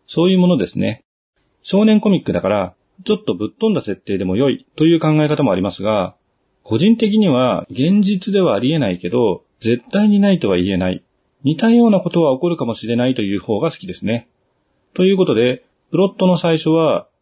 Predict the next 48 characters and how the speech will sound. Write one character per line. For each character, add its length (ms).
地 160
球 240
外 220
か 100
ら 220
隕 140
石 300
が 120
落 140
ち 80
る 200
と 80
い 100
う 40
と 80
こ 80
ろ 80
か 80
ら 100
始 180
ま 80
り 60
ま 120
す。 180
隕 120
石 240
と 80
い 80
っ 40
て 100
も、 240
君 260
の 100
名 120
は 240
み 140
た 100
い 60
な 280
大 220
災 200
害 160
と 80
か 80
で 60
は 100
な 120
く、 300